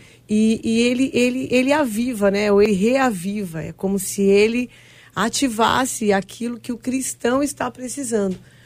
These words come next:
Então, nós sempre vamos ver, eu ouvi uma frase de Hernandes Dias Lopes, também dando uma olhada no assunto, e ele fala, né, que o útero do avivamento é a crise, né? Então,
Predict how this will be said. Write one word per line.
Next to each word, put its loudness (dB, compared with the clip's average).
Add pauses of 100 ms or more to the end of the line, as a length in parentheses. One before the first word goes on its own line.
(480)
Então, 2
nós 2
sempre 0
vamos 2
ver, 4
eu 4
ouvi 0
uma -2
frase -2
de -2
Hernandes 0
Dias 0
Lopes, -2
também 0
dando 0
uma -2
olhada -2
no -6
assunto, -4 (560)
e 0
ele 6
fala, 0
né, 0
que -2 (260)
o 4
útero 2
do 2
avivamento 0 (400)
é 0
a 2
crise, 0
né? 0 (160)
Então, 2